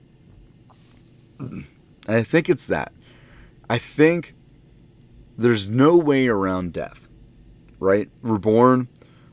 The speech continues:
we eventually die. We think that because celebrities, musicians, uh, athletes, they entertain us through these moguls, that we watch them, that they're immortal, that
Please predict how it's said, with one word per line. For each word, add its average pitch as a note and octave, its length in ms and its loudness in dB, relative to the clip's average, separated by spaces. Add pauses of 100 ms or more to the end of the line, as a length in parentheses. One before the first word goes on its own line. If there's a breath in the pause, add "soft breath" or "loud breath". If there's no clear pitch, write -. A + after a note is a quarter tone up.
we A2 80 -2
eventually A2 420 0
die. A2 540 -2 (960 soft breath)
We A2+ 140 0
think C3 380 2
that A#2+ 360 0
because A#2+ 600 0 (760)
celebrities, A2 1000 -2 (180)
musicians, G#2 1040 -8 (340)
uh, D#2 360 -12 (120)
athletes, G2 640 -4 (580 soft breath)
they G#2+ 400 -2
entertain A2 520 -2
us - 420 -10 (120)
through A#2 280 -2
these G#2 300 -4
moguls, G2 600 -2
that F#2+ 280 -4
we G#2 160 -8
watch E2+ 400 -6
them, G#2+ 220 -6 (120)
that G#2 140 -12
they're C#3 180 -2
immortal, G#2+ 460 -6
that F#2+ 160 -8